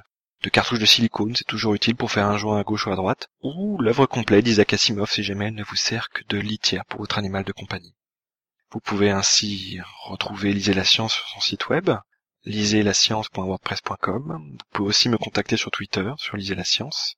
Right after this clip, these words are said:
Et le podcast est accessible sur PodCloud et sur Podcast France. Vous pouvez d'ailleurs l'écouter sur Pod Radio, et vous pouvez aussi m'envoyer des emails à lisez la science at gmail point com.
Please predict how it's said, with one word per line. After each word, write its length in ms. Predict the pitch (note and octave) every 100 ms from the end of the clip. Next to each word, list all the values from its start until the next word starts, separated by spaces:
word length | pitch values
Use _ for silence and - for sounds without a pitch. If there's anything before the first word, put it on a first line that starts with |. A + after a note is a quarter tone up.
| _ _ _ -
Et 180 | A#2 D3+
le 120 | B2+
podcast 460 | A#2 - - B2+
est 100 | G#2+
accessible 400 | A#2 - - -
sur 80 | -
PodCloud 440 | - G2+ - G#2 A#2+
et 40 |
sur 160 | - -
Podcast 340 | G2 - -
France. 380 | - - - - _ _ _ _ _ _ _ _ -
Vous 160 | -
pouvez 160 | G2 F#2+
d'ailleurs 400 | F#2 F#2 G2 F#2
l'écouter 380 | F#2 - - G2
sur 180 | - -
Pod 180 | F#2+
Radio, 400 | F#2 F#2+ G#2 D#3+ G#3 _ _ _
et 120 | C3
vous 120 | C#3+
pouvez 240 | B2 - A2
aussi 260 | G2+ -
m'envoyer 400 | D3 C#3 G#2+ G2
des 200 | G2+ G2
emails 360 | F#2+ F#2 A#2 C3+
à 160 | F#2+ F#2
lisez 240 | G2 C#3
la 140 | B2
science 500 | - - G2 C#3 - -
at 300 | A2 - -
gmail 380 | G#2+ G#2+ B2
point 160 | C#3 -
com. 200 | - -